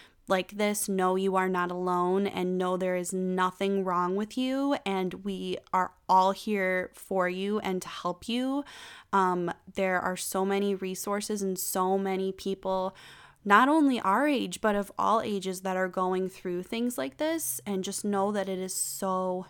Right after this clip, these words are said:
normal. And when I was utilizing these tools to get me out of that space,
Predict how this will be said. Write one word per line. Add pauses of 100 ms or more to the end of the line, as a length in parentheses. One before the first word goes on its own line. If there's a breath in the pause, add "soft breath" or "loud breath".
(100)
normal. (680 soft breath)
And (480)
when
I
was
utilizing
these
tools
to
get
me
out
of
that
space,